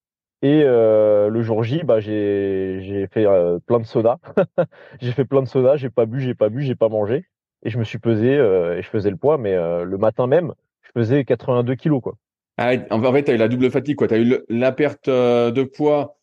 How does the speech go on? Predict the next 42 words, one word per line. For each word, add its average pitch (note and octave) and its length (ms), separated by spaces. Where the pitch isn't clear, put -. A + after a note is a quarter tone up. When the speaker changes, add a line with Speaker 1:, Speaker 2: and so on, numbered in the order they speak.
Speaker 2:
sur B2 180
quelques B2 240
semaines, D#3 400
à, G#2 80
à A#2 160
cause B2+ 220
du A#2+ 80
régime A#2+ 280
un B2 80
peu A#2+ 120
déficitaire, A#2+ 680
et D3 260
donc B2 220
t'as C3+ 100
remangé C#3+ 320
parce A#2+ 140
que G#2 40
ça A#2+ 60
n'allait A2+ 200
pas, D3+ 300
et C3 140
après C#3 180
t'as C#3+ 80
fait B2+ 140
quand C#3 60
même C#3 100
le C3 60
cutting, D3 300
donc G#2+ 140
t'as A#2+ 100
eu B2+ 60
la G2+ 180
double B2 280
peine, B2 240
quoi. F#2 220
Speaker 1:
Bah, A2 320
finalement, B2 400
c'était A#2+ 240
un G#2+ 100
petit - 180
peu A#2+ 120
ça. D#3 220